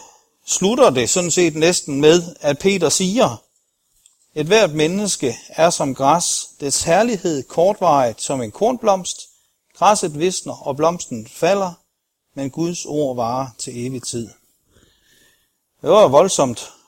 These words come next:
håbefuldt stykke, Lars, at læse op her. Når du nu kommer til Haderslev, så giv den rigtig håb. Ja, det er som græs, så det går lige en lille tid, og så er det væk.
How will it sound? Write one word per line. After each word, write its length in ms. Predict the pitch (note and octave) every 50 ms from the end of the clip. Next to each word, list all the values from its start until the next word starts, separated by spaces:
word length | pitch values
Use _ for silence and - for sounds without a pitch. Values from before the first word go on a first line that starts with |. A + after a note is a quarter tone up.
| _ _
håbefuldt 720 | - D3+ E3 F#3 G3 G3+ F#3 - - C#3 C3 B2 G#2+ - - - -
stykke, 400 | - - - D3 D#3 F3 F3+ F3+
Lars, 460 | C#3+ B2 A#2 A2+ A2 G#2+ - - -
at 100 | B2+ A#2+
læse 280 | A#2+ B2+ B2+ B2 B2 A#2
op 240 | B2 C3+ D#3 -
her. 280 | - C#3+ C#3 C3+ A#2+ G2 - - _ _ _ _ _ _ _ _ _ _ _ _ _ _
Når 80 | B2+ A2
du 60 | G#2+
nu 160 | A#2 C3+ D3+
kommer 240 | - E3+ D3+ C3+ A#2+
til 140 | - B2 A2
Haderslev, 520 | C3 D3 D#3 D3 B2 - B2 A#2 G#2 G2+
så 140 | - - B2
giv 240 | - D3+ D#3+ F#3 F3
den 320 | F3 B2 G#2+ G2+ F#2 - - - -
rigtig 560 | D3 - - - E3+ G#3+ A3 - - C#3+ C3
håb. 320 | A#2+ C#3+ D3+ D3 B2+ B2+ - - - - _ _ _ _ _ _ _ _ _ _ _ _ _ _ -
Ja, 280 | - F3 F#3+ D#3 - - - - - - - - - - _ _ _ _ -
det 160 | A#3 B3 F#3
er 160 | C#3+ C#3 C#3+
som 240 | C3+ - A#2+ G#2 F2+
græs, 260 | A#2+ A#2 C3+ D#3 D#3+
så 300 | - - - - B2 A#2
det 180 | A#2 D#3+ E3 D#3+
går 400 | F3 D#3+ C#3 B2 G#2+ F#2+ - - - - _ _
lige 240 | - D#3+ D#3+ D#3+ D3+
en 80 | B2+ A#2+
lille 240 | A#2 C3 B2 A2+ G2+
tid, 300 | - D#3+ F#3+ A3 - -
og 140 | D3 -
så 100 | - D3
er 100 | D3 C#3
det 160 | B2 B2 A2+ G#2+
væk. 240 | G#2 G#2+ - -